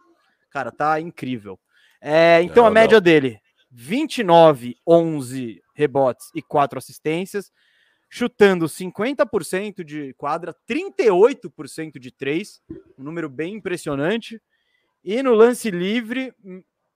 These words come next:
Speaker 1: oitenta e dois por cento. Então, cara, muito dominante, carregando esse time do Sixers, que é meia boca. Falamos do,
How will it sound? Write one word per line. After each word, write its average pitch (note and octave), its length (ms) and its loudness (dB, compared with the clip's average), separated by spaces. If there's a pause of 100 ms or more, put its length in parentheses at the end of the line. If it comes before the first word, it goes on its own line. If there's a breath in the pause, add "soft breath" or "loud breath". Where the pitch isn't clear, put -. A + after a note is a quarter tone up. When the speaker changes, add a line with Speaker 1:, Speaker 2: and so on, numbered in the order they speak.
(520)
Speaker 1:
oitenta G3 420 -4
e - 20 -6
dois F3 280 -6
por E3 180 -12
cento. A#2+ 340 -18
Então, G#3+ 320 -12
cara, A#2+ 300 -12
muito G3 260 -16
dominante, D#3 480 -10
carregando E3 460 -2
esse - 80 -12
time D3+ 160 -14
do C3 60 -16
Sixers, - 420 -14
que C#3 100 -10
é C3+ 200 -6 (400)
meia D#3 200 0
boca. B2+ 320 -2
Falamos E3 360 0
do, D3+ 140 -2